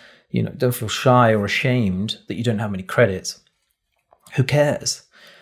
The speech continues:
That's the whole point. That's why you are being, uh, put forward for this job. You might want to include skills in that case. Um, I did have,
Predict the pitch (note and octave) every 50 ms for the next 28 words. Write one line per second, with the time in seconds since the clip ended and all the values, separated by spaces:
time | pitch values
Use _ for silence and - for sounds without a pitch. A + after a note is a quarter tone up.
0 | _ _ _ C#3 B2 - B2 A2+ C3 B2 - - - B2+ C#3 C3+ A#2 A2 G#2 -
1 | - - G#2+ A2+ A#2 A#2 A2+ A2+ G#2+ G2+ F#2+ G2 G#2 A2+ B2 C3 B2+ A2+ G#2+ G#2
2 | A2+ G#2+ G#2 G#2 G#2 G2+ G2 - - - - - _ _ _ - F2+ F#2 A#2 C#3+
3 | C3 - C#3+ - - - - B2 A#2+ A2+ G#2 - - - - - C3 D#3+ F3+ E3
4 | D#3+ - B1 - - - - - - - - - - _ _ _ _ _ _ _
5 | _ _ _ _ _ _ _ _ _ - B2+ C3+ D3+ F#3 G#3+ G3+ E3+ E3 D#3 C3+
6 | - - C3 B2+ A#2+ - - C3+ B2+ B2 A#2+ A#2 A2+ - - _ - - - -
7 | B2 A2+ G#2+ G#2+ A#2+ - - - - _ _ _ _ - _ _ _ _ _ _
8 | _ - A2+ G#2+ A2 G#2 - - - G2 G2 G#2 A2 - - - - _ _ _
9 | _ _ _ _ - G#2 G2+ G2+ G2+ G2 G2+ - - _ _ _ _ _ - -
10 | _ _ _ - B2+ A#2+ - E3+ F3+ F3 C3 B2 B2+ A#2+ A#2 A#2 A#2 - -